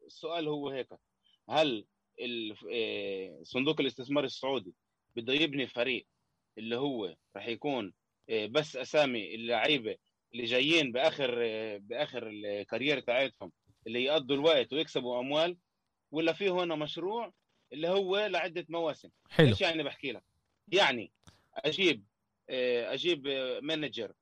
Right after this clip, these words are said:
Speaker 1: اللي هو من الدوري الإنجليزي وبيعرف الدوري الإنجليزي اللي يبني لي فريق لخمس مواسم لقدام، وما تحكيش معي على ولا إشي،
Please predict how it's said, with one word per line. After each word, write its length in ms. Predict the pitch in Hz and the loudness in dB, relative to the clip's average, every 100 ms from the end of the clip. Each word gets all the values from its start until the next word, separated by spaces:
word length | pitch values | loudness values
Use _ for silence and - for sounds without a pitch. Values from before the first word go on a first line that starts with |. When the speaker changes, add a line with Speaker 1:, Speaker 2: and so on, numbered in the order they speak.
| _ 120 | _ -4
Speaker 1:
اللي 140 | 131 | 0
هو 160 | 156 143 | 2 2
من 140 | 139 | -2
الدوري 340 | 123 151 143 | 0 0 0
الإنجليزي 420 | 135 127 143 120 113 | -4 -4 -6 -6 -4
وبيعرف 340 | 127 127 117 | 0 -2 -2
الدوري 540 | 110 113 127 123 117 | -10 -4 -4 -2 -4
الإنجليزي 540 | 110 113 131 143 107 - _ 123 | -6 -6 -4 -4 -6 -14 _ -2
اللي 120 | 135 | 0
يبني 220 | 127 175 | 2 2
لي 120 | 156 | 2
فريق 400 | 151 151 165 - _ _ | 2 4 4 2 _ _
لخمس 420 | 139 185 175 160 | -2 2 2 0
مواسم 440 | 208 160 160 139 131 | 0 2 2 -2 -6
لقدام، 440 | 120 117 135 170 - _ _ _ _ _ _ _ - | -6 -4 -4 -4 -8 _ _ _ _ _ _ _ -2
وما 140 | 143 | 0
تحكيش 340 | 151 - 202 190 | 0 -2 -2 2
معي 120 | 165 | 4
على 140 | 175 | 6
ولا 200 | 196 220 | 6 6
إشي، 240 | 233 - | 0 -4